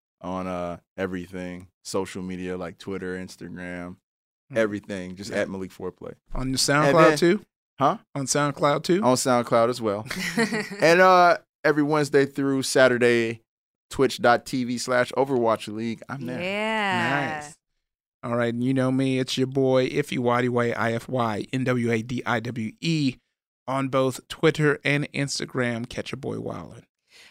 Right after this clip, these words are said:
Speaker 3: I am at Miz Danny Fernandez. It's M S D A N I F E R N A N D E Z. Don't write the other Danny Fernandez because I am apparently a Spanish boy band singer.
Speaker 1: <laughs>
Speaker 3: He blocked me when I messaged him, so.
Speaker 1: Dang.
Speaker 3: Yep.
Speaker 2: Yeah,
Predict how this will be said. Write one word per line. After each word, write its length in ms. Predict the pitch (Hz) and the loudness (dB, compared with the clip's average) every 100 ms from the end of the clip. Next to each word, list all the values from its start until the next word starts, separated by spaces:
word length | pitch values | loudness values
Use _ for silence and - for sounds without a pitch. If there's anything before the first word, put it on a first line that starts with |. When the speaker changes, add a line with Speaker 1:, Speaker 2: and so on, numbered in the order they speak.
| _ | _
Speaker 3:
I 100 | 190 | -2
am 200 | 190 190 - | 0 0 0
at 240 | 175 - | -2 -2
Miz 240 | 190 180 170 | -4 -6 -6
Danny 260 | 175 165 | -6 -4
Fernandez. 540 | 165 170 180 202 196 185 | -6 -8 -6 -4 -6 -8
It's 140 | 165 - | -12 -8
M 140 | 170 | -6
S 280 | 170 165 - | -6 -6 -10
D 200 | - 175 | -8 -8
A 120 | 170 | -6
N 200 | - 156 - | -6 -10 -8
I 380 | 156 156 156 - | -6 -6 -8 -10
F 200 | 160 - | -12 -10
E 120 | 170 | -8
R 260 | 156 151 151 | -6 -6 -8
N 140 | 160 | -10
A 120 | 160 151 | -10 -10
N 180 | 151 | -12
D 100 | 156 | -12
E 220 | 160 160 156 | -12 -12 -10
Z. 380 | 165 165 165 - _ _ _ | -8 -8 -10 -12 _ _ _
Don't 160 | 190 185 | -6 -4
write 180 | 190 196 | -6 -6
the 140 | 180 | -6
other 180 | 180 190 | -4 -4
Danny 260 | 170 165 165 | -4 -6 -8
Fernandez 680 | - 156 156 156 156 151 - | -8 -6 -6 -6 -6 -8 -10
because 540 | 165 170 156 147 151 - | -10 -8 -8 -8 -10 -8
I 100 | 156 | -8
am 380 | 160 156 156 151 | -8 -10 -10 -14
apparently 480 | - 175 175 165 151 | -16 -12 -10 -10 -10
a 60 | 143 | -10
Spanish 360 | - 147 151 | -10 -12 -12
boy 220 | - 143 143 | -10 -10 -10
band 240 | 117 117 | -10 -8
singer. 340 | - 135 - 101 - - | -8 -8 -8 -6 -6 -4
Speaker 1:
<laughs> 220 | - - | -4 2
Speaker 3:
He 80 | - | 2
blocked 440 | 190 311 285 - | 6 6 6 4
me 340 | 254 240 202 - | 2 4 2 -2
when 200 | 196 202 | -2 0
I 80 | 180 | 2
messaged 420 | 180 165 180 156 | 0 -4 -8 -10
him, 220 | 165 143 131 | -10 -12 -12
so. 460 | - 156 156 165 _ | -8 -8 -8 -10 _
Speaker 1:
Dang. 680 | 95 85 76 76 - - 131 _ _ | -10 -8 -8 -12 -16 -20 -20 _ _
Speaker 3:
Yep. 200 | 190 220 110 | 0 0 0
Speaker 2:
Yeah, 200 | - | -8